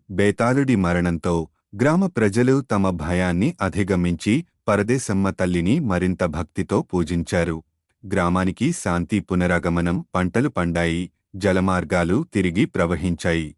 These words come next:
డొట్ పీఠం మహిమ. ఆణిముత్యం మరింత శక్తివంతమై తల్లి పీఠానికి కొత్త భక్తులను ఆకర్షించింది. ముగింపు. ఈ కథలో భేతాళుడి అంతం భక్తి, ధైర్యం మరియు శ్రీ పరదేశమ్మ తల్లి కరుణతో జరిగినది.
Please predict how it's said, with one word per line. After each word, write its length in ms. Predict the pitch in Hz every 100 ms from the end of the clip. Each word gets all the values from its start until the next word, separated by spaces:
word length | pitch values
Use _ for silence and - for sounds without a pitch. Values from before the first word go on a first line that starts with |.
| -
డొట్ 180 | 87 - _
పీఠం 400 | 101 98 107 160
మహిమ. 420 | 135 73 90 85 78 _ -
ఆణిముత్యం 720 | 101 131 135 135 - 165 156
మరింత 360 | 92 90 127 139
శక్తివంతమై 960 | - 87 - 90 82 85 82 87 85 - _ -
తల్లి 240 | 95 107
పీఠానికి 760 | - 92 - 92 85 73 117 180 -
కొత్త 260 | 90 -
భక్తులను 680 | 87 82 - - 90 85 165 -
ఆకర్షించింది. 960 | 90 - 90 - 87 - 85 90 165 _ _ _ _ _ _ _ _ _ _ _ 117
ముగింపు. 580 | 135 160 202 185 202 -
ఈ 140 | 113
కథలో 520 | 110 98 87 95 104
భేతాళుడి 720 | 147 82 104 101 104 104 117 -
అంతం 340 | 92 90 95 90
భక్తి, 480 | 87 - 101 160 -
ధైర్యం 580 | 90 82 90 80 95 180 -
మరియు 360 | 104 110 123 147
శ్రీ 340 | 151 - 113
పరదేశమ్మ 720 | 156 101 92 90 87 98 87 87
తల్లి 360 | - 90 95
కరుణతో 560 | 87 95 87 87 98 135
జరిగినది. 680 | - 90 80 82 82 90